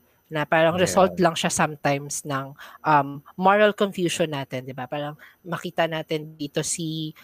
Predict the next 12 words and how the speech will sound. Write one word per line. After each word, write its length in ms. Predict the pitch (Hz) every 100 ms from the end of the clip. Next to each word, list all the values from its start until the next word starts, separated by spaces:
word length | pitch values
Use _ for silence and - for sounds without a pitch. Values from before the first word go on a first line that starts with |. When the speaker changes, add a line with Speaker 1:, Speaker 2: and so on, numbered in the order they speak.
| -
Speaker 1:
si 320 | - 160 156
Jobu 320 | - 175 156
Tupaki, 640 | - 170 151 135 - 147
di 80 | 139
ba? 160 | 123 120 123
Na 80 |
parang, 400 | 120 131 131 123 123 - - _
um, 320 | 147 147 143 - -
na, 320 | 202 208 190 175
na, 120 | 190 180
na, 200 | 180 175 175 170 165 160 156 - _ - - _ _ _ -
nakita 420 | 185 - 202 208